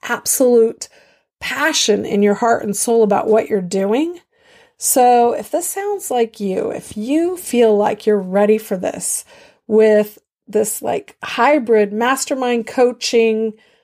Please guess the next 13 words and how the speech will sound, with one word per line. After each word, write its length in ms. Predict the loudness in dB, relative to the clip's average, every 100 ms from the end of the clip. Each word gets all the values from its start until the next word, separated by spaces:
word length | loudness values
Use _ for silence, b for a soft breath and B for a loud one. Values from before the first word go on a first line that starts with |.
| b _ _ _ _ -2
networking, 1040 | 2 2 2 2 0 0 -2 0 2 -2
community, 840 | -6 -4 0 4 4 4 4 2 0
and 140 | -2 -2
education 720 | -2 -2 -6 -6 -6 -4 -6
program, 680 | -4 -4 0 2 2 0 -2
then 420 | 2 2 2 0
the 100 | 2
Remarkable 540 | 2 2 -2 -4 -2
League 240 | 0 0 -2
is 180 | -4
right 280 | -4 -4 -4
for 200 | -8 -8
you. 340 | -6 -6 -8